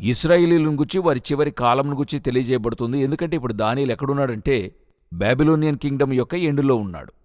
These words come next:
ఉదాహరణకు, నెబుకద్నెజర్ ముగించి బెల్షస్సర్ యొక్క ఫస్ట్ ఇయర్లో ఉన్నాడు. So బెల్షస్సర్ ముగిసేప్పుడు ఆ కోరెష్ వస్తున్నాడు, కోరెష్ ముగిసేప్పుడు ఆ గ్రీకు రాజ్యం వస్తుంది. So వీరి యొక్క ఫైనల్ స్టేజ్ దీని తర్వాత ఆరంభమవుతుంది.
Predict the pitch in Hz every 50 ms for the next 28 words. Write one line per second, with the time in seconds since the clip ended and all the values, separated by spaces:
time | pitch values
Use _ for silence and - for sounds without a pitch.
0 | _ _ _ _ _ _ _ _ _ _ _ - - 95 107 127 127 123 117 120
1 | 117 110 - 165 165 107 - - _ _ - 76 85 107 131 143 147 185 180 180
2 | 175 170 139 156 143 127 117 113 120 147 151 147 - 196 196 151 143 151 156 143
3 | - 175 156 151 175 165 156 135 - 165 - - 143 139 - - 147 143 135 131
4 | 147 175 160 139 113 104 85 73 - - _ _ _ _ _ _ _ _ _ _
5 | _ _ _ - - 180 156 120 98 110 127 131 - 196 185 170 185 180 175 147
6 | 139 139 147 - - 175 156 - 165 165 143 110 87 78 - _ _ _ _ _
7 | _ _ _ _ _ _ - 80 82 82 82 - 139 147 156 147 - 120 90 -
8 | - - 80 69 - - _ _ _ _ _ _ _ - 104 117 135 160 175 151
9 | 160 170 165 156 147 139 180 170 143 147 175 139 123 107 110 - - _ - 107
10 | 104 98 98 98 95 101 143 165 160 143 151 139 127 117 104 156 160 127 104 -
11 | - 85 69 69 - - _ _ _ _ - - - 190 160 131 147 160 170 175
12 | 175 - 165 - 160 156 156 156 156 143 131 - 151 147 135 131 127 113 135 139
13 | 139 - - 131 131 135 - 170 143 90 107 113 113 113 107 101 95 87 85 -
14 | - 76 69 62